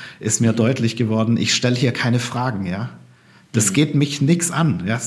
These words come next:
Speaker 1: Was die
Speaker 2: Mhm.
Speaker 1: Menschen erlebt haben, das geht
Speaker 2: Mhm.
Speaker 1: mich nix an. Und ich hab
Speaker 2: Mhm.
Speaker 1: auch kein Recht, dass sie ihre Geschichte mit mir teilen. Und einfach solche Kleinigkeiten, wo die so unfassbar gut waren im Umgang mit den Leuten, denen sie begegnet sind.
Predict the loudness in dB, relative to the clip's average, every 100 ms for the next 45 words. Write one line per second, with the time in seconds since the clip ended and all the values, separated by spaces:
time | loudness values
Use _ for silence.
0 | -4 -2 2 2 4 2 2 2 2 2
1 | 4 2 -2 -6 -4 -2 -2 0 -2 -2
2 | -2 0 0 0 2 0 0 -2 0 0
3 | 0 0 0 0 -2 0 0 2 0 -2
4 | -2 -2 0 0 -2 -2 -4 -6 -6 -8
5 | -8 -12 -10 -8 -8 -10 -16 -20 -20 -20
6 | -18 -16 -18 -20 -20 -20 _ 0 4 4
7 | 2 -2 -12 -20 _ _ -4 0 2 2
8 | 2 2 2 2 0 0 0 2 2 0
9 | -2 0 0 0 0 0 2 0 2 2
10 | 2 0 0 2 2 2 2 2 0 0
11 | 0 2 2 2 2 2 2 0 2 2
12 | 2 0 0 0 0 -2 -4 -4 -4 -4
13 | -8 -8 -10 -10